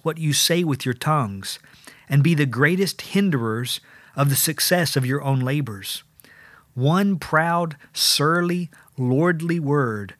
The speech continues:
one needless contention, one covetous action may cut the throat of many a sermon and blast the fruit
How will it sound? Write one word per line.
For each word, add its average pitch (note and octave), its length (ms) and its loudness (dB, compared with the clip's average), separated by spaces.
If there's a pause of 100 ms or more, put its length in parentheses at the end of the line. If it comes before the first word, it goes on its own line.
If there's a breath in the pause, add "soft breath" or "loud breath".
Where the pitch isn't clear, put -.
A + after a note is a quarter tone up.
(220 loud breath)
one E3 480 2
needless E3+ 460 -2
contention, C#3 760 -4
one E3+ 440 2 (220 soft breath)
covetous E3 680 -2
action A#2+ 540 -6 (440 loud breath)
may B2+ 100 -2
cut - 300 -2
the C#3+ 100 2
throat C#3 360 0
of B2 160 -8
many C3+ 360 0
a A#2 80 -2
sermon G2 500 -6 (320 loud breath)
and B2 240 -2
blast C3+ 580 0
the B2 100 -4
fruit C#3+ 500 0